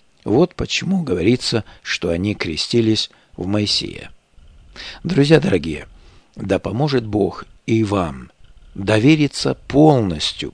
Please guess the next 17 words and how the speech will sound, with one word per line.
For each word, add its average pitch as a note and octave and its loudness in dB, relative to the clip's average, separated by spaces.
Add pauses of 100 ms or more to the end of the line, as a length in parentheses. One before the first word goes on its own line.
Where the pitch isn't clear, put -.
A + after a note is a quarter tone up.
полностью A#2 2
Господу F#2+ 0
Иисусу - -6
Христу A#2 0 (300)
как - -4
вашему A2+ 0 (280)
личному G2+ -2 (120)
Спасителю. - -8 (240)
И G3+ 4
Он, C#3 6 (540)
Он B2 -4 (200)
спасёт - -4
вас. D2 -6 (460)
Но - -8
вы A2+ 2
должны G#2 -2
полностью - -2